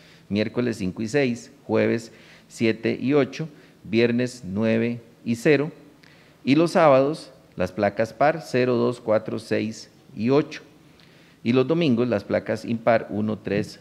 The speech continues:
cinco, siete y nueve. En la fase de cierre, que va a ir del diez al veintiuno de agosto, se podrá circular de lunes a domingo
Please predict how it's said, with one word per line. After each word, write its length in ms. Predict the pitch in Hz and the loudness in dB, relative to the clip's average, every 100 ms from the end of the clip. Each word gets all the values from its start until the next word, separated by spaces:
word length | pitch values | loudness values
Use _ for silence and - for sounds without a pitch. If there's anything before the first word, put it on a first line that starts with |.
| - | -18
cinco, 440 | - 98 95 104 | -8 -6 -6 -8
siete 480 | - 92 87 90 - | -4 -4 -2 -6 -8
y 100 | 107 | -4
nueve. 440 | 113 139 135 113 - - - - - _ _ _ _ - | -2 0 0 -4 -8 -20 -20 -20 -20 _ _ _ _ 0
En 120 | 139 | 2
la 120 | 165 | 4
fase 320 | 156 170 165 180 | 4 4 4 0
de 120 | 175 | 0
cierre, 500 | 175 185 123 131 151 - - | 2 4 4 0 -6 -16 -4
que 100 | 98 | 2
va 100 | 101 | 4
a 40 | |
ir 240 | 123 139 110 | 4 2 -2
del 220 | 98 95 | -4 0
diez 400 | 127 147 - - - _ _ - | 0 0 -2 -16 -20 _ _ 0
al 200 | 135 107 | 0 0
veintiuno 520 | 87 85 104 113 127 | -4 -6 -2 -2 0
de 260 | 131 135 - | 0 -2 -2
agosto, 560 | 135 160 135 - 160 - - - - - - _ | -2 0 -2 -2 -12 -12 -20 -20 -20 -20 -20 _
se 160 | - 123 | -4 -2
podrá 380 | 113 113 117 127 | 0 0 2 0
circular 840 | 151 143 156 156 135 120 - - - | -2 -4 0 2 2 0 -12 -20 -10
de 180 | 90 | -4
lunes 600 | 98 113 131 139 143 - - _ _ _ | 0 0 0 -2 -6 -16 -20 _ _ _
a 160 | - 123 | 2 2
domingo 560 | 139 156 151 110 135 | 4 2 0 0 -4